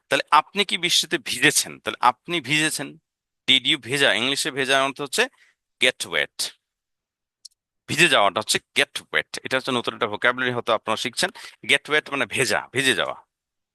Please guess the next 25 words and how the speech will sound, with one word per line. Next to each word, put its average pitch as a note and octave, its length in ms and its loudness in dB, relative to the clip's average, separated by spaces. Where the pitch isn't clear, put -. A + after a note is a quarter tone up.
আচ্ছা, - 300 0
এখন D3+ 220 -2
কিসে F#3 300 2
ভিজছে? F#3+ 300 -2
বৃষ্টিতে। B2 640 0
In D#3 220 2
the A2+ 160 4
rain, D#2 280 -2
in G2+ 180 -4
the D#3+ 160 4
rain। C#2+ 400 -6
দেখেন, B2+ 300 2
বৃষ্টিতে D3+ 680 2
একার C#3 220 4
আছে C#3+ 220 -2
না, E3 120 -2
একার C3 240 4
আছে C3+ 180 2
না, F3 100 0
এই A#2 80 0
জন্য G#2+ 200 -2
in G#2+ 220 0
বসেছে, - 380 -4
in G#2+ 180 0
the G3+ 120 4